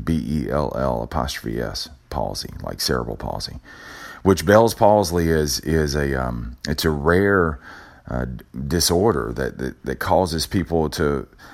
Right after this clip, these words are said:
to, um, have partial paralysis on one side of their face. Well, here he was in high school, and, and half his face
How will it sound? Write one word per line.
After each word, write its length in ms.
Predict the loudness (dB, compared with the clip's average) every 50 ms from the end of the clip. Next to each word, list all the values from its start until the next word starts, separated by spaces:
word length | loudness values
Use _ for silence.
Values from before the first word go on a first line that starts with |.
| -20 -20 -20 -20 -20 _ _ _ -8
to, 320 | -4 0 0 0 2 2
um, 380 | 0 0 0 0 -2 -2 -6 -8 _ -6
have 480 | -2 0 2 4 4 2 0 -2 -10
partial 460 | -4 2 4 4 4 2 0 0 -2
paralysis 680 | 0 2 4 4 4 4 2 0 0 0 0 0 0 0
on 140 | 0 2 2
one 160 | 2 2 2
side 240 | 2 2 2 2 0
of 60 | 0
their 100 | -2 -4
face. 600 | -4 -2 -2 -2 -2 -2 -4 -6 -6 -6 -6 -6 -10 _ _ _ _ _ _ -20 -20 -20 -20 -20 -20 -20 -18 -6 2
Well, 340 | 6 6 6 6 4 2 -6 _ -2
here 260 | 0 2 2 4 4 2
he 60 | 2
was 260 | 4 4 4 4 4
in 60 | 2
high 300 | 2 4 4 6 6 6
school, 600 | 4 2 0 0 0 0 0 0 -2 -4 -8 -10 -14 -18 -20 -20 -20 -20 -20 _ -10 -2
and, 300 | 0 2 2 2 0 0
and 180 | 0 2 2
half 340 | 2 2 2 2 0 0 2
his 180 | 2 2 2 2
face 360 | 2 2 2 2 0 -2 -4